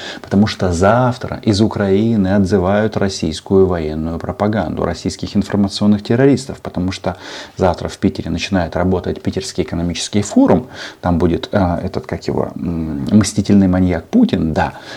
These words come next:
и он, а, чтобы подчеркнуть, что это международный экономический форум, там встречается с российскими, а, военными террористами, ну, которые говорят, что они журналисты. Ну, там всякие вот эти Коц, не Коц, подобные, ну,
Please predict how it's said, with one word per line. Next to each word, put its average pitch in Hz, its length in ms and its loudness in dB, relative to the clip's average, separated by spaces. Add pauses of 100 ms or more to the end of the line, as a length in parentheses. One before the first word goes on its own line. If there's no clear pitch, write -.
(300)
и 139 300 6
он, 165 340 2
а, 85 680 0
чтобы 98 260 2
подчеркнуть, - 680 2
что - 160 -2
это 87 140 -2
международный 85 680 0
экономический 85 540 -6
форум, 233 340 2
там 139 260 -2
встречается 107 800 -4 (260)
с - 220 -2
российскими, 131 840 -2 (200)
а, 92 140 2
военными 85 480 0
террористами, 87 840 -4
ну, 202 120 4
которые 120 400 2
говорят, 92 280 0
что - 160 -6
они 95 140 2
журналисты. 90 680 -2
Ну, 220 120 0
там 247 200 2
всякие 131 360 0
вот - 120 -8
эти - 140 -2
Коц, - 560 2
не 127 140 6
Коц, 175 480 4
подобные, 123 720 4
ну, 170 160 2